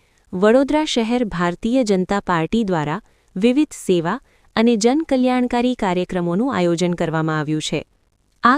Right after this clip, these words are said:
કાર્યક્રમોની શ્રેણીમાં આજે વડોદરા શહેરની મધ્યમાં આવેલ સયાજી હોસ્પિટલના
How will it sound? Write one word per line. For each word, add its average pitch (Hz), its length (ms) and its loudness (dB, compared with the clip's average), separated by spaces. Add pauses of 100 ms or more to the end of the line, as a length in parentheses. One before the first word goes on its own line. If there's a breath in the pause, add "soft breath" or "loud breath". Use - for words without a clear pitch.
(120)
કાર્યક્રમોની 254 760 2
શ્રેણીમાં 185 520 0 (320)
આજે 220 360 2
વડોદરા 233 380 2
શહેરની 226 600 0
મધ્યમાં 208 500 0
આવેલ 160 260 0 (280)
સયાજી 254 540 0
હોસ્પિટલના 220 680 0